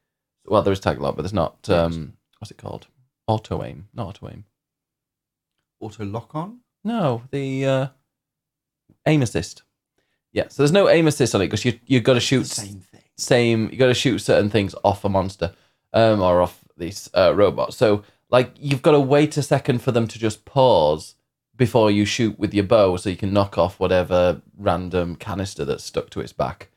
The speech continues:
Speaker 1: But, like, by the time you're just waiting for it to kinda stop, you've been knocked off, like, you've been knocked over and you're spending a few seconds trying to get back up again. And it just happens over and over and over again.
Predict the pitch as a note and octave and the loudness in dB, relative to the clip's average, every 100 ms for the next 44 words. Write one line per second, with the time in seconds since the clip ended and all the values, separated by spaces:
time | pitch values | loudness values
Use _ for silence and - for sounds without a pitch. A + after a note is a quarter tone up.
0 | _ _ _ _ C3 B2 A#2 A#2+ A2 - | _ _ _ _ -2 2 2 2 0 2
1 | B2+ C#3+ D#3 D#3 C#3 C3 A#2 A2+ A#2 A2+ | 4 4 0 2 4 2 -2 2 2 2
2 | B2 G#2+ - - A2+ G#2 F2+ - - B2 | -2 -4 -4 -4 0 0 0 -4 2 4
3 | D2 - _ _ _ _ - A2+ B2 A#2 | 4 -2 _ _ _ _ -2 2 2 4
4 | A#2+ - C3 G#2+ - _ _ _ _ G2 | 2 0 -2 -2 -4 _ _ _ _ 0
5 | F#2+ - G#2 A2+ A#2+ A#2 - B2+ A2 G#2 | 0 -2 -4 0 2 2 0 2 2 4
6 | G#2+ G#2+ G#2 A2 G#2+ G2+ - - G#2+ G2+ | 4 4 4 0 0 -2 -2 0 0 0
7 | A2+ G#2+ G2+ G#2+ G2+ A2+ G2+ E2 F#2 F#2+ | -2 -2 -2 -2 -2 0 0 2 0 0
8 | B2+ A2 E2+ E2+ - _ _ - A#2+ B2+ | -2 -2 -2 -2 -6 _ _ 0 0 0
9 | C3+ - A2+ C3 D3 A#2+ G#2+ F#2+ G#2 F2+ | 0 0 2 2 2 2 0 2 0 0
10 | F#2 F#2 A#2 A2 A2+ | -2 2 2 2 -4